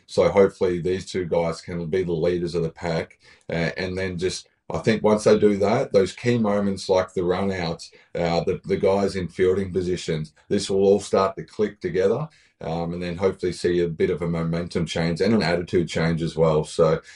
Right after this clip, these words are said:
um, not necessarily going in with a total different lineup and different players, but just seeing these guys get back to form, um, is a big one for me.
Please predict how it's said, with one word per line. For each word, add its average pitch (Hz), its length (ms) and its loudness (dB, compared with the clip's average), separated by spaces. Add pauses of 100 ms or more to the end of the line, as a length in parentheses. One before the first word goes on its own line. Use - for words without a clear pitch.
(240)
um, 87 540 0
not 110 260 0
necessarily 98 760 6
going 90 320 0
in 90 120 -6
with 87 140 -2
a 80 60 -8
total 95 360 0
different 85 380 -6
lineup 87 380 -6
and 90 80 -8
different 87 280 -8
players, 104 480 -2
but - 360 -4 (280)
just - 220 -8
seeing 95 260 -4
these 90 200 -8
guys 90 260 0
get 78 160 -6
back 85 220 -4
to 80 100 -14
form, 90 720 -2
um, 82 480 -6 (240)
is 85 160 -8
a 85 60 -2
big 80 240 -6
one 78 180 -4
for 76 140 -12
me. 78 220 -2